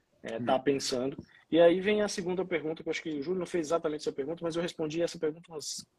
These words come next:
Speaker 1: vinte vezes no, no evento lá em São Paulo, então eu já vou responder ela aqui pra quem ficou com ela atrás da orelha, né?
Speaker 2: Hum.
Speaker 1: Tá, e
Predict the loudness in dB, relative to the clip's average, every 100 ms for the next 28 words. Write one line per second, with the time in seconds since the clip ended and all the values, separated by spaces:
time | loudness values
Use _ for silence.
0 | _ _ _ -2 2 2 2 6 8 6
1 | 0 -8 _ _ -2 0 0 -2 -4 -2
2 | 0 -2 -2 -2 -2 -2 -8 -8 2 10
3 | 12 12 10 10 10 6 2 2 0 -2
4 | -4 -2 -2 -2 -6 -10 -10 -10 -8 -6
5 | -6 -4 -4 -4 _ _ _ _ _ _
6 | -12 -6 -4 -2 -2 -4 -10 -16 -18 -20
7 | -20 _ -8 -6 -8 _ 2 2 2 _
8 | -2 0 0 -2